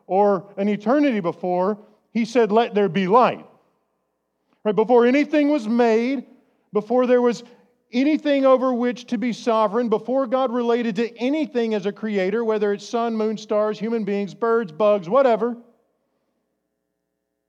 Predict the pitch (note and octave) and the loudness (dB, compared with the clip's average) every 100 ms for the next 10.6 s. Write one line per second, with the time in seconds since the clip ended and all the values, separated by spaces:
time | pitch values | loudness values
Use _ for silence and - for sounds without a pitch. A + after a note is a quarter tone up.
0 | _ _ _ _ _ _ _ _ _ _ | _ _ _ _ _ _ _ _ _ _
1 | _ _ _ _ _ _ _ _ _ _ | _ _ _ _ _ _ _ _ _ _
2 | _ _ _ _ _ - A3 - - C#4 | _ _ _ _ _ -8 -8 -6 -2 2
3 | F4 F4 B3 E3 C3 F#3 A3 F#3+ G#3+ C#4 | 4 2 2 0 0 -2 -4 -6 -4 -2
4 | C4 A#3+ A3 G#3+ G#3+ G3+ G3+ G#3 G3+ G3 | -2 -2 0 0 -2 -4 -4 -4 -4 -6
5 | G3 G3+ F3+ E3+ A3 G3 G3+ G3+ G3 E3 | -6 -6 -4 -4 -4 -4 -4 -4 -6 -6
6 | D3+ C3 A2+ G2 G#2+ F#2 D2+ _ _ _ | -6 -8 -10 -8 -10 -10 -14 _ _ _
7 | _ _ _ _ _ _ _ _ _ _ | _ _ _ _ _ _ _ _ _ _
8 | _ _ _ _ _ _ _ _ _ _ | _ _ _ _ _ _ _ _ _ _
9 | _ _ _ _ _ _ _ _ _ C3 | _ _ _ _ _ _ _ _ _ -6
10 | A3+ - C4+ C#4 B3 - | -4 0 4 6 4 2